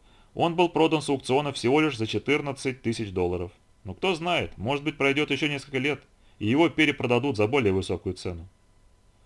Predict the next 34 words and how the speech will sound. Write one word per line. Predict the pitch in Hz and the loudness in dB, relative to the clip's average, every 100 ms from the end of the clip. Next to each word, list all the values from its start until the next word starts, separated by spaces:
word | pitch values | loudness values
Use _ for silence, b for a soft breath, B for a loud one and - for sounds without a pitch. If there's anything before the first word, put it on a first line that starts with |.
| b b b b | b b b b
Существуют | 110 113 - 185 185 | -8 -6 2 2 4
ли | 165 | 2
искатели | 156 165 151 | 4 0 0
затонувших | 143 135 139 139 - | -4 -2 -2 -2 -4
сокровищ | 131 - 147 135 | -4 0 0 0
в | |
наши | 139 147 117 | -2 -2 -2
дни, | 104 90 | -4 -4
когда | 104 117 | 0 0
человек, | 110 120 127 - | 0 2 2 0
построив | 107 - 123 | -4 0 -2
космический | - 107 139 107 113 | -2 -4 -6 -6 -6
корабль, | 101 104 123 95 | -2 0 0 -2
проник | - 104 123 107 | -2 -2 -2 -6
в | |
космос, | - 139 - 90 - B B B | 0 0 0 -8 -12 B B B
и | |
с | 101 | 0
каждым | 156 143 131 | 2 2 0
часом | 151 143 147 | 0 -2 -2
приближается | 135 127 123 135 123 | -2 -2 0 0 0
полёт | 123 127 139 | 0 2 2
людей | 107 104 127 | 0 0 0
на | 113 | 0
другие | 117 120 | -2 -2
планеты? | 117 113 127 104 - - _ _ _ | -2 -2 -2 -6 -8 -20 _ _ _
Как | 160 - | -6 -4
ни | 156 | -8
странно, | - 151 143 90 - B B - | -2 0 0 -4 -10 B B -4
но | 151 | -2
кладоискательство | 147 143 139 - 160 139 110 101 87 | 0 2 0 2 0 0 -4 -4 -4
за | 104 | -2
последние | 120 143 127 131 | -2 0 0 -2
годы | 113 151 110 | 0 0 0